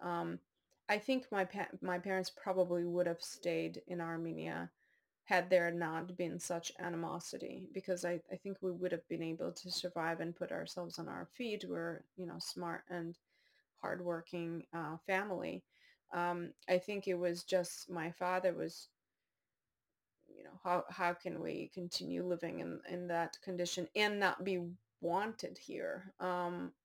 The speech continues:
you know, we were not wanted here. They couldn't wait for us to leave, and at least the people that, that, uh, we interacted with. Um, but I think that would be very different, you know, if you're talking to another family that lived outside of Yerevan. I think,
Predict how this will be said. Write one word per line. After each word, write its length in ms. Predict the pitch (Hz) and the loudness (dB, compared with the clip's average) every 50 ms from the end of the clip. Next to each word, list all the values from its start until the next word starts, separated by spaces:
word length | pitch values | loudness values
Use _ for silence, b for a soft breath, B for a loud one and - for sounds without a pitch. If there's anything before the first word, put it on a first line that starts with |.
| _ _ | _ _
you 100 | 170 190 | -8 -6
know, 100 | 185 170 - - | -6 -6 -4 -2
we 160 | 196 226 240 | 0 2 4
were 180 | 233 220 220 | 6 6 6
not 340 | 202 202 202 202 208 - - | 8 8 6 6 6 6 4
wanted 480 | 190 185 185 190 214 226 - 214 180 185 | 2 2 2 2 2 0 0 -2 -2 -2
here. 360 | 190 185 - - 185 185 - | -2 -2 0 2 2 2 4
They 140 | 180 180 185 | 6 6 6
couldn't 280 | 185 - 226 214 202 185 | 6 4 0 2 2 4
wait 400 | 185 185 190 214 220 196 - - - - _ - - - | 6 6 6 6 4 0 -4 -8 -10 -10 _ -10 -6 0
for 140 | - 190 185 | 2 4 4
us 200 | 185 185 - - | 4 4 0 -2
to 140 | - - 190 | -2 0 0
leave, 260 | 190 196 202 196 185 | 2 2 0 2 0
and 180 | 180 175 180 180 | 0 0 -2 -2
at 60 | - | -2
least 200 | 185 190 - - | -4 -4 -4 -6
the 80 | - | -10
people 320 | - - 190 180 - 185 180 | -8 -6 -8 -2 0 0 0
that, 200 | 185 175 - - - B B B B B B B B B B B B B B _ _ _ - 190 180 180 175 | 2 0 -2 -2 -6 B B B B B B B B B B B B B B _ _ _ -10 -6 0 4 6
that, 440 | 180 170 170 175 170 - - - - _ _ _ _ | 6 8 6 6 2 0 -6 -10 -10 _ _ _ _
uh, 240 | - 180 175 160 165 175 | -2 0 2 2 2 2
we 200 | 175 196 214 214 | 2 2 2 0
interacted 680 | 180 170 175 - 196 180 165 170 170 - - 170 180 180 | 0 -2 -2 0 0 0 0 0 -2 -6 -10 -10 -6 -2
with. 300 | 170 165 - - 180 - - - _ _ _ _ _ _ _ _ _ _ _ _ _ - | 0 2 2 2 0 -2 -8 -20 _ _ _ _ _ _ _ _ _ _ _ _ _ 0
Um, 480 | 170 175 180 175 175 170 170 175 - - - _ _ - - | 4 6 6 6 6 4 2 -2 -4 -8 -10 _ _ 0 6
but 140 | 214 226 | 10 12
I 100 | 226 233 | 12 12
think 180 | 233 269 277 277 | 12 10 10 10
that 120 | 240 226 | 12 10
would 120 | 214 208 196 | 10 8 6
be 120 | 196 208 | 2 2
very 260 | 196 202 202 190 190 | 6 8 8 8 8
different, 500 | 190 185 196 196 190 - 185 180 180 175 | 8 4 2 2 4 2 2 2 2 2
you 80 | 180 180 | 2 2
know, 100 | 170 175 | 2 2
if 140 | 180 180 - | 2 0 0
you're 60 | 190 | -2
talking 340 | 190 208 196 196 190 196 185 | 0 0 0 0 0 0 -2
to 100 | 180 190 | -2 0
another 220 | 180 180 180 180 | 2 2 2 2
family 380 | 180 - 190 185 180 175 170 160 | 2 2 2 4 4 4 4 6
that 240 | 170 143 - 180 190 | 6 6 6 4 6
lived 340 | 190 190 185 180 185 180 | 6 8 8 8 8 6
outside 400 | 185 170 165 165 - 180 170 170 | 6 6 4 4 2 2 2 2
of 80 | 170 165 | 2 2
Yerevan. 480 | 170 156 156 165 - 175 - - 175 170 | 2 2 2 2 2 0 -2 -2 -2 -4
I 60 | 175 | -2
think, 260 | - 190 180 175 - | -2 -4 -6 -6 -8